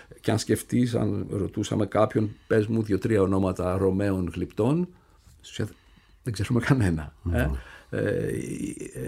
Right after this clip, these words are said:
Speaker 1: ενώ, ας πούμε, αρχαίων Ελλήνων γλυπτών θα βρούμε κάποια πράγματα, έτσι.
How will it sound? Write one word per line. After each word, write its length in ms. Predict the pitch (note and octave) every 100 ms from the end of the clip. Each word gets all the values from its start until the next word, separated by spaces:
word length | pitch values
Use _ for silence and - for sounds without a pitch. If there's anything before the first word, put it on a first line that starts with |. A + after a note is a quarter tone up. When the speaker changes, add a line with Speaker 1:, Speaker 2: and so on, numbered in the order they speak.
| -
Speaker 1:
ενώ, 280 | A2 A2+ B2 A#2 G#2+ F2+
ας 120 | F2+ -
πούμε, 220 | A#2 G#2
αρχαίων 340 | F#2+ A2 G#2+
Ελλήνων 340 | G2 G#2 A2+ G2
γλυπτών 260 | C3+ - D#3
θα 120 | A2
βρούμε 280 | G#2+ A#2 G2
κάποια 340 | G2 F2+ F#2
πράγματα, 440 | - E2+ E2 G2 B2+
έτσι. 260 | C#3+ B2+